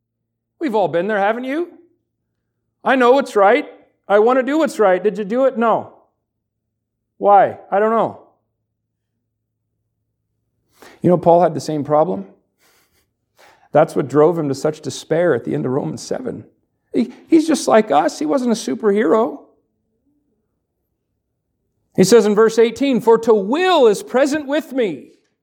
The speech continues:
but how to perform that which is good I find not." In other words, I find my new nature wants to do right, but my main ongoing problem is to find how, how to do right.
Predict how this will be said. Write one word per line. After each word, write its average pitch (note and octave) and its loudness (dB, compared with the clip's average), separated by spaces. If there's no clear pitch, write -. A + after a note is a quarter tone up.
but F#3 -10
how C4+ 2
to B3+ -8
perform A3 -6
that E3+ -8
which E3+ -12
is C#3 -12
good D3 -6
I A#2+ -8
find C3 -20
not." B2 -20
In G3 2
other C4+ 4
words, G3+ 4
I A3+ 4
find A#3+ -2
my F#3+ -2
new G#3+ -2
nature G#3 -2
wants F3 -4
to F3+ -6
do D#3+ -6
right, D3+ -2
but D#3 -10
my D#3 -8
main F3 -4
ongoing E3+ 0
problem D3 2
is C#3+ -6
to C#3+ -6
find D#3+ -2
how, D#3+ 0
how G3 0
to C#3+ -12
do D3+ 0
right. C#3+ 0